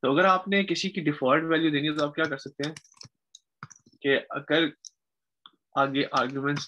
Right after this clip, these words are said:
pass नहीं होती, ठीक है, तो just use these variables that I'm defining right now,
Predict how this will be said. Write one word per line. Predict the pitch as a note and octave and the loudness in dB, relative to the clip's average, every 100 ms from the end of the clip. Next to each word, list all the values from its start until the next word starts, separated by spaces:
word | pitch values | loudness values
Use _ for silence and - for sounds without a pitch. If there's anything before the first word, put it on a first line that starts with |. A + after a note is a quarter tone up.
| - | -2
pass | A2+ B2 B2 C3 | 0 0 -2 -6
नहीं | C3 D#3+ | -6 -4
होती, | A2+ - - G#2 E3 - _ - _ - - - _ _ | -6 -10 -16 -14 -16 -18 _ -20 _ -20 -20 -20 _ _
ठीक | C3+ B2 C3 | -6 -4 0
है, | C3+ | -2
तो | C3+ C3+ | -2 -4
just | C3+ - - | -4 -4 -6
use | C#3 C#3 C#3+ - | 2 4 4 2
these | B2+ C3 | -2 0
variables | B2+ A#2 A#2 B2 | 0 0 0 -2
that | B2 A2 | -2 -2
I'm | G#2+ | -4
defining | G#2+ G#2 F2 F#2 - | -8 -8 -10 -10 -10
right | - _ | -12 _
now, | - | -20